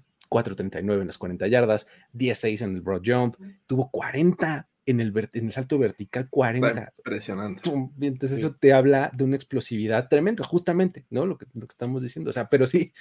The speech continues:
Speaker 1: de repente a veces hasta medio ridículo se ve porque recibe el balón y como que medio se levanta,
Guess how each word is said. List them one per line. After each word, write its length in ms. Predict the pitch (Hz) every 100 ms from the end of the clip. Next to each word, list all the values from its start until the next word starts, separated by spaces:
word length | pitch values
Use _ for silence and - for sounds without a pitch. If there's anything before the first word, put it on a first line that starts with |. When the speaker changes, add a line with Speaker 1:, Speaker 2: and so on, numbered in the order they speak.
| - - _
Speaker 1:
de 120 | 127
repente 440 | 170 147 180 190 233
a 40 |
veces 180 | 196 190
hasta 200 | 185 143
medio 280 | 120 117 117
ridículo 480 | 117 127 - 196 143
se 80 |
ve 100 | 113
porque 320 | 135 131 113 - _ _ _ -
recibe 480 | - 135 131 196 233
el 60 |
balón 300 | 165 160 254 _
y 80 | 127
como 220 | 120 120
que 80 | 113
medio 260 | 113 110
se 140 | 101 113
levanta, 460 | 110 160 196 302